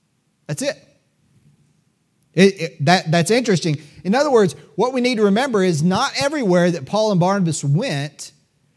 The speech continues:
was an explosive, uh, fruitful kind of ministry like we read,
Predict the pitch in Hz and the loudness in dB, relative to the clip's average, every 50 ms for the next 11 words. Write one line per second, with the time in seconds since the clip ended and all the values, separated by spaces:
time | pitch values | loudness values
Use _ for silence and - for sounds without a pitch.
0 | _ _ _ 160 185 202 180 151 170 190 180 139 - - - - - 202 202 247 | _ _ _ -2 0 0 2 2 0 -2 -2 -4 -6 -8 -8 -8 -10 -6 -4 -2
1 | 254 254 214 - - 208 180 170 175 165 147 131 - - - - _ _ _ _ | 0 0 0 0 0 0 0 0 0 0 -2 -4 -6 -12 -20 -20 _ _ _ _
2 | _ _ _ _ - 151 156 151 147 143 143 139 - _ _ - - - 247 254 | _ _ _ _ -6 -4 -2 -2 0 -2 -4 -6 -8 _ _ -20 -8 -6 -4 -4
3 | 240 175 - - 175 160 156 156 151 143 - 180 170 165 165 156 143 135 156 185 | -4 -6 -8 -4 -2 -2 0 -2 -2 -4 -6 -4 -4 -2 -2 -2 -2 -2 -4 -4
4 | 233 226 190 - - - 151 143 139 147 143 143 139 151 143 139 147 156 151 147 | -4 -4 -6 -6 -6 -6 -6 -4 -4 -4 -4 -6 -6 -6 -6 -4 -2 -2 0 0
5 | 143 147 143 | -2 -2 -4